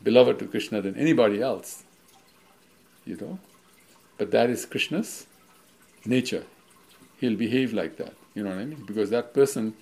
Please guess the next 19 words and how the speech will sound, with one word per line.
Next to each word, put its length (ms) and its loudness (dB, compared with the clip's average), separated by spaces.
he 160 0
sees 300 2
Radharani 480 4
as, 320 -6
uh, 160 -6
Krishna 280 -4
as, 260 -4
I 100 2
mean, 120 4
Yash-, 160 0
Mother 300 0
Yashoda 280 2
as 280 4
superior. 540 4
He 140 -2
sees 240 -2
Radharani 600 6
as 240 -6
equal. 320 -8